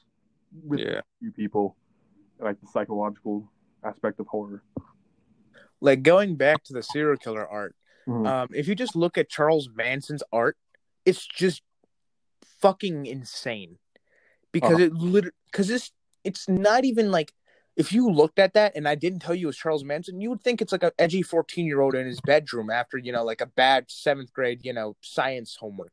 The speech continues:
Speaker 2: you know?
Speaker 1: <laughs> He got, he got dumped on, uh, his, the, the middle school dance.
Speaker 2: Yeah, he fucking, he was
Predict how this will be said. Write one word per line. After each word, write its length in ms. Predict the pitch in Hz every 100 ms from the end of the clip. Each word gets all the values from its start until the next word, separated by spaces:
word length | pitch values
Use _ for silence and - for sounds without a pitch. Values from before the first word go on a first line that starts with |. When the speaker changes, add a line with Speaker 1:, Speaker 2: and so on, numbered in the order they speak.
| -
Speaker 2:
you 80 | 113
know? 160 | 101 - - 143 165
Speaker 1:
<laughs> 420 | 143 - 160 - _ - 240 -
He 80 | 143
got, 180 | 139 123
he 60 |
got 200 | 135 123
dumped 300 | 117 117 117
on, 280 | 123 110 110 - 101
uh, 500 | 98 98 95 95 98 _ _ _ _ _
his, 160 | - 120 -
the, 180 | 113 - _
the 120 | 127 113
middle 180 | 113
school 220 | 110 117 107
dance. 280 | 104 104 _ _ _ _ _ _ _ _ -
Speaker 2:
Yeah, 260 | 156 131
he 160 | 131 156
fucking, 400 | 139 131 123 120
he 140 | 131
was 180 | 156 147